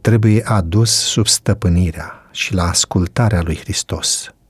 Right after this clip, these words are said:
Toate obiceiurile trebuie aduse sub controlul lui Dumnezeu. Avem nevoie să simțim permanent puterea nobilatoare a gândurilor curate, precum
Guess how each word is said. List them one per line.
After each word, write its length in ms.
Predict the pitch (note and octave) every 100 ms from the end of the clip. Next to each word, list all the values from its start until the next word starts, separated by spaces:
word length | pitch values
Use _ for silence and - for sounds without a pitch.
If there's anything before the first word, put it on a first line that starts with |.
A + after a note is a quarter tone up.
| _ _ _
Toate 640 | - B2 D#3+ - C#3 C3+ -
obiceiurile 920 | - G2 F#2+ - - A#2 F#2 F2+ F#2
trebuie 400 | - G2+ F#2 F#2
aduse 400 | F2+ E2+ F#2+ G2+
sub 240 | - G#2
controlul 640 | - G2 F2 - A2+ G#2+ F#2+
lui 120 | F2
Dumnezeu. 640 | E2+ F2 E2+ - D#2+ E2 - _ _ _ _
Avem 260 | A2 F#3+
nevoie 400 | F#3+ B2 C#3 A2+
să 140 | G2+ G#2+
simțim 580 | - F#2+ F#2 - G#2
permanent 880 | G#2 C3+ A#2+ G2+ F2+ F#2+ E2 D#2+ - -
puterea 420 | G2 - F#2 F2+
nobilatoare 840 | F2 F2+ F2 F2 - - F2+ F2+
a 100 | F2
gândurilor 1080 | E2 E2+ G2+ A2+ F2+ F2+ E2+ E2 E2+ E2 -
curate, 640 | - F#2 F2+ E2 - G2+ -
precum 600 | - F#2+ - A2 C3 D3+